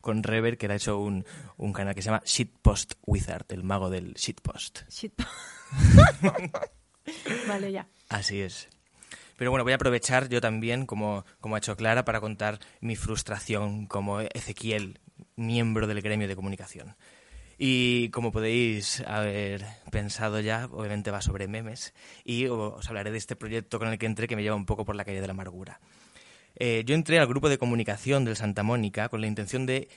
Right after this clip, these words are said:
Speaker 1: investigar y realizar colaboraciones entre el museo y creadoras de memes y demás, em, creadoras de contenido folclórico digital y de, de fricadas de internet.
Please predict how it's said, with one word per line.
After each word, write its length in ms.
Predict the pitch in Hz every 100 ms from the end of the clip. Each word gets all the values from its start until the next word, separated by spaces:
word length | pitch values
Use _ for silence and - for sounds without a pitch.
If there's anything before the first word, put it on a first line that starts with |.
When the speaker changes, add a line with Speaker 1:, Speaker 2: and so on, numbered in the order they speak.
| -
Speaker 1:
investigar 600 | 120 113 - 113 139 131
y 100 | 127
realizar 720 | 110 110 107 104 127 131 - - _ _
colaboraciones 800 | 135 127 117 110 131 131 135 143
entre 240 | 117 110
el 40 | 107
museo 300 | 110 - 135
y 60 |
creadoras 400 | 117 107 107 104
de 100 | 101
memes 360 | 104 117 123 123
y 60 |
demás, 420 | 101 98 98 - -
em, 460 | 104 95 90 90 - -
creadoras 400 | - 101 98 104
de 80 | 104
contenido 400 | 107 98 104 101
folclórico 560 | 107 101 - 101 98 98
digital 520 | 95 104 98 101 120
y 80 | 107
de, 120 | 92 82
de 80 | -
fricadas 480 | - 98 98 98 98
de 60 | 98
internet. 380 | 92 92 -